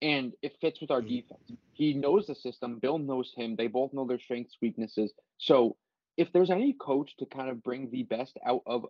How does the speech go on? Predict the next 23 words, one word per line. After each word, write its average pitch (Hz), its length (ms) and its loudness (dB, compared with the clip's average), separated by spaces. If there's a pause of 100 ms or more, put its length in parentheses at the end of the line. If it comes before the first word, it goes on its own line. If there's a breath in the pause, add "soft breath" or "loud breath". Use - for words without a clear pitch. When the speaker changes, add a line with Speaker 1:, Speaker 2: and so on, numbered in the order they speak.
Speaker 1:
a, 117 320 -4
uh, - 640 -16 (640)
defensive 127 420 -2
player, 117 240 4
it's 107 100 -4
Bill 123 160 4
Belichick. 110 380 -8 (440)
So 143 340 4 (960)
I 160 200 4 (100)
also 208 240 2
really 170 200 -4
wouldn't 160 200 -6
be 175 60 -10
surprised 110 360 -10
if - 60 -20
Malcolm 139 240 -8
Butler - 180 -6
gets 117 160 -8
cut - 140 -6
in 117 80 -12
training 131 240 -6
camp. - 160 -20 (720)
So 147 380 4